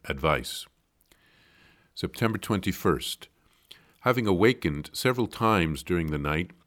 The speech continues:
I thanked God briefly, but with all my heart, for all the graces he has given to me and to our congregation, and I reflected on his great goodness. When I received Holy Communion, I said to him,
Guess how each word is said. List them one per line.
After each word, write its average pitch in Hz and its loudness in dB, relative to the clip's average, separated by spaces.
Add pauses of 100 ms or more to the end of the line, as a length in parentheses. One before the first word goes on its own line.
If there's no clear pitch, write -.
(140)
I 82 -8
thanked 117 -6
God 73 0
briefly, 76 0 (140)
but 85 -2
with 85 -2
all 117 4
my 104 0
heart, 69 -2 (520)
for 92 -6
all 143 4
the 139 2
graces 95 2
he 80 -2
has 78 -4
given 110 2
to - -6
me 98 0 (160)
and 80 -6
to 101 -2
our 90 4
congregation, 85 -2 (500)
and 107 -4
I 113 2
reflected 110 -2
on 76 0
his 87 -4
great 107 -2
goodness. 73 -2 (1400)
When 107 4
I 135 8
received 156 0
Holy 107 2
Communion, 98 -2 (180)
I 87 -2
said 120 0
to 107 0
him, 90 0